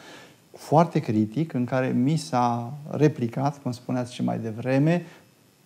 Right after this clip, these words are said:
„Ă, stimate părinte profesor,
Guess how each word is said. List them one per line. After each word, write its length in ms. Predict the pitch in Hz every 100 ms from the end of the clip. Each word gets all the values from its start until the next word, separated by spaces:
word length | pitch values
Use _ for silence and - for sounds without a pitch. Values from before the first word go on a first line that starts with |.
| -
„Ă, 420 | 135 127 123 120 117
stimate 540 | 117 - 127 160 156
părinte 460 | 135 120 123 120 117
profesor, 720 | - 117 120 117 - 135 151